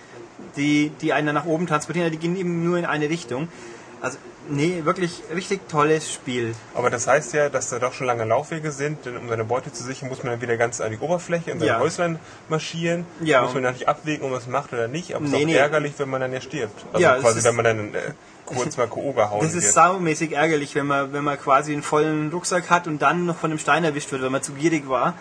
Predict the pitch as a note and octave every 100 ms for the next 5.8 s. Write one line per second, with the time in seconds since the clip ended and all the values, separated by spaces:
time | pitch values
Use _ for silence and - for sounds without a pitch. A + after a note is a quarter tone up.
0 | - - - - C3 C3+ D3 C#3+ D3 C3+
1 | D3 C#3+ C3 E3 E3 - - C#3 D3+ D#3
2 | E3+ F3+ D3+ D#3+ F3+ F3+ E3 D#3 D3+ D#3
3 | D3+ D#3 D#3+ E3+ E3+ D#3 D#3 D#3+ D#3 E3
4 | D#3 C#3 D#3+ D3+ C#3 D3 D#3 C#3 D3 C#3+
5 | C3+ C3+ E3 - C3 B2+ B2+ B2+